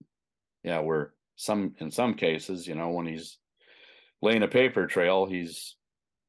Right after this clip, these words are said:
I mean, I, Alba didn't indicate that he ever even talked positively about Russia, like a lot of experiences are, uh, described. So he didn't have any animosity toward him. He never said,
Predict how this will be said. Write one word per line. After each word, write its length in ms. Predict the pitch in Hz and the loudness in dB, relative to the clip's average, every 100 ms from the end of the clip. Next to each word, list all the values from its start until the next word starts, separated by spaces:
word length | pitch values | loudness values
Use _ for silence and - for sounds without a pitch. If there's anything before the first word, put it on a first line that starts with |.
| _ _ _ _ _ _ _ _ _ _ _ | _ _ _ _ _ _ _ _ _ _ _
I 60 | 101 | -2
mean, 140 | 101 | 0
I, 300 | 98 - - - | 0 -2 -6 2
Alba 300 | 110 131 107 | 4 6 4
didn't 220 | 101 101 | 2 2
indicate 480 | 104 104 - 98 95 | 2 0 0 -2 -2
that 100 | 90 | -6
he 160 | 92 | -4
ever 240 | 90 92 90 | -4 -2 -6
even 260 | 92 85 | -6 -8
talked 320 | 85 90 87 - | -4 -4 -4 -2
positively 680 | 92 98 87 80 80 82 | -2 -2 -4 -14 -12 -10
about 260 | 82 85 80 | -6 -4 0
Russia, 320 | 95 120 - - _ _ _ _ _ _ | 0 0 -4 -12 _ _ _ _ _ _
like 260 | 87 78 - | -6 -6 -4
a 60 | |
lot 240 | 82 90 87 | -2 0 0
of 120 | 73 - _ _ _ _ _ _ _ _ _ - | -4 -10 _ _ _ _ _ _ _ _ _ -18
experiences 800 | - - 87 80 76 - 80 73 | -16 -8 -6 -4 -6 -12 -12 -8
are, 260 | 73 71 _ _ _ _ _ _ _ _ - | -8 -10 _ _ _ _ _ _ _ _ -16
uh, 100 | 78 - | -14 -12
described. 560 | 80 - 80 76 73 - _ _ _ _ _ _ _ _ _ _ _ _ _ _ _ | -10 -2 0 0 -2 -12 _ _ _ _ _ _ _ _ _ _ _ _ _ _ _
So 480 | - - 82 80 | -6 2 4 4
he 140 | 80 110 | 4 2
didn't 200 | 127 113 | 2 2
have 180 | 110 107 | 2 2
any 180 | 95 | 0
animosity 760 | 92 98 92 90 101 - 90 80 | 0 0 2 2 2 -2 -10 -10
toward 300 | - 76 80 | -4 -4 -4
him. 120 | 92 | -8
He 80 | 90 | -8
never 280 | 85 90 85 | -6 -4 -6
said, 400 | - 87 82 | -2 0 -2